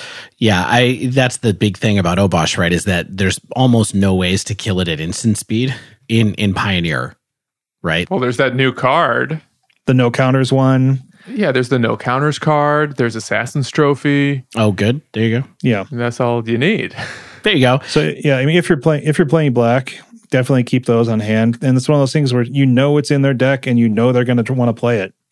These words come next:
Speaker 1: Right.
Speaker 2: Yeah, Lightning Axe kills it, Dave.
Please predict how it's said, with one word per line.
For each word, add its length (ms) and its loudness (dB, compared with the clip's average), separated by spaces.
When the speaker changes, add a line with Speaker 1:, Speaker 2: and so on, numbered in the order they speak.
Speaker 1:
Right. 260 -4
Speaker 2:
Yeah, 240 -6
Lightning 380 -2
Axe 400 -4
kills 280 -4
it, 180 -6
Dave. 580 -6